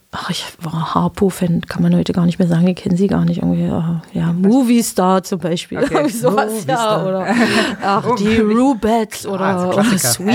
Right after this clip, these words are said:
Speaker 1: Sweet, <laughs> irgendwie sowas, ja. Genau, also, ja. Ähm, naja, und dann w-, sind wir ja auch gereist nach Ungarn, so, ko-, äh, qua-, ja, nach Ungarn konnte man ja reisen, ja, und dann hat man halt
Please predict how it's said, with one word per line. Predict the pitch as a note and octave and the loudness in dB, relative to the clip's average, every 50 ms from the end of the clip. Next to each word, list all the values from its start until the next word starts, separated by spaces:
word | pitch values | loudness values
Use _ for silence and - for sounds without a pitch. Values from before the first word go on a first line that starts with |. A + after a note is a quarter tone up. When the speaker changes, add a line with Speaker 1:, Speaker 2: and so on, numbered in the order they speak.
| C4+ C#4+ C#4+ C#4+ D#3 | 4 4 4 2 2
Speaker 1:
Sweet, | E4+ E4+ - | 0 0 0
<laughs> | |
irgendwie | G4 D#4 D4 D4 - C#4+ C4 | 2 0 0 0 -2 -6 -8
sowas, | G#3 A3+ A3+ A#3+ A#3 G#3+ G3+ | -4 -4 -2 -2 -2 -2 -4
ja. | F#3+ F3+ F3+ - - - - D#4+ D4+ C#4 B3+ A3 _ - | -6 -8 -8 -8 -10 -8 -8 -8 -6 -6 -6 -6 _ -2
Genau, | G#3+ G3 G3 F#3+ F3+ F#3 F#3+ | -2 0 2 2 0 0 -2
also, | - - - E3 E3+ F3 E3+ E3 - _ - | -2 -4 -6 -4 -4 -4 -4 -4 -6 _ -4
ja. | - F3 D#3+ E3 F#3 F3+ - - - - - - - - - - | -2 -2 0 0 -2 -2 -4 -12 -16 -16 -14 -16 -16 -18 -18 -14
Ähm, | - G#3+ G#3 G3+ F#3+ F#3 F3+ E3 D#3+ - - - | -4 0 0 2 2 2 0 -2 -2 -4 -2 -2
naja, | B3 C4+ C#4 B3+ G#3+ G3+ | 0 2 2 2 2 2
und | G3+ G#3 | 2 2
dann | G3+ G3 G#3 A3 A3 A3+ A3+ A3 G#3+ - - _ _ _ _ _ _ _ - | 2 4 4 4 4 6 4 4 2 0 -4 _ _ _ _ _ _ _ -18
w-, | E3+ F#3 F3+ F3+ F3+ D#3+ | -12 -12 -10 -12 -12 -12
sind | D#3+ - G3+ G#3+ G3+ | -4 0 0 0 2
wir | G#3+ | 2
ja | G3+ G3 | 2 2
auch | - G3+ - | 0 -2 -2
gereist | - F3+ E3 F3 A3 C4 C4 - - | -6 -2 0 2 2 2 0 -2 -8
nach | G3+ F3+ - | -10 -8 -2
Ungarn, | - C4 C#4+ C#4+ C#4 C4+ C4 B3+ B3+ B3+ B3 B3 A#3+ A3+ G#3+ _ - | 2 2 4 4 4 4 4 4 4 4 4 4 2 2 -2 _ -14
so, | - - A3 A3 A3 | -4 0 0 0 0
ko-, | G#3+ - - F#3+ | 0 -2 -4 -2
äh, | - F3 | -2 -2
qua-, | - - - - | -4 -4 -8 -2
ja, | F#3+ F#3 F3 F3+ | 0 0 0 0
nach | F3+ D#3+ | 0 2
Ungarn | F3 G#3 A#3 A#3+ A#3 A3 | 2 2 4 4 2 2
konnte | - G3+ - | 0 0 0
man | G#3+ G#3+ | 2 0
ja | G#3+ | 0
reisen, | G3 - B3 F3+ G3+ G3 G#3+ F#3+ | 2 2 2 2 4 4 2 2
ja, | F3+ F#3 | 2 2
und | F3+ F#3+ F#3 | 2 2 0
dann | F3+ F#3+ F#3+ F#3 D#3+ | 0 2 2 2 0
hat | F3 - | 0 0
man | G3 G3 F#3+ F#3 F#3 F3+ E3 | 0 0 0 2 0 0 0
halt | F3+ F3+ F3 - | 0 -2 -2 -4